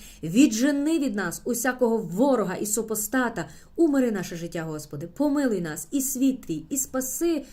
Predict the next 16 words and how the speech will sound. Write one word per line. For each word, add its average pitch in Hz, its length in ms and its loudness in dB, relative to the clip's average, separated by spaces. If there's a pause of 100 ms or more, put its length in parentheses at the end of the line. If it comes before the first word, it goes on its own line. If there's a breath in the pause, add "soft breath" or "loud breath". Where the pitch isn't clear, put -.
(180 loud breath)
душі 262 380 0
наші, 208 340 -2
як 170 120 -8
благий 277 520 -2
і 233 80 -6
чоловіколюбець. 202 840 -4 (300 soft breath)
Боже, 202 400 2 (180)
Боже 262 440 2
наш, 170 320 -6 (380 loud breath)
Ти 302 240 4
послав 277 800 0
небесний 262 880 0
хліб, 285 420 4 (140)
поживу 285 440 4
усьому 339 640 0
світові». 208 520 -2